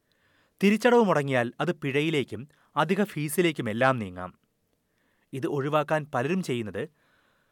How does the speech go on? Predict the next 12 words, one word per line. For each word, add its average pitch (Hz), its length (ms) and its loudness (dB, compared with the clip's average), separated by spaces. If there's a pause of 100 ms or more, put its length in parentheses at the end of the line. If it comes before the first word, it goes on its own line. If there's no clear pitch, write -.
(220)
ക്രെഡിറ്റ് 196 340 4
കാർഡിൽ 226 240 6
നിന്ന് 196 200 2
പണമെടുക്കുകയോ 151 580 2 (160)
അല്ലെങ്കിൽ 147 280 -2 (200)
പേ 160 100 -2 (180)
ഡേ 185 60 6 (120)
ലോൺ 170 200 4
പോലുള്ള 139 280 2 (200)
കുറുക്ക് 151 300 0
വഴികൾ 143 300 0
തേടുകയോ 110 400 -4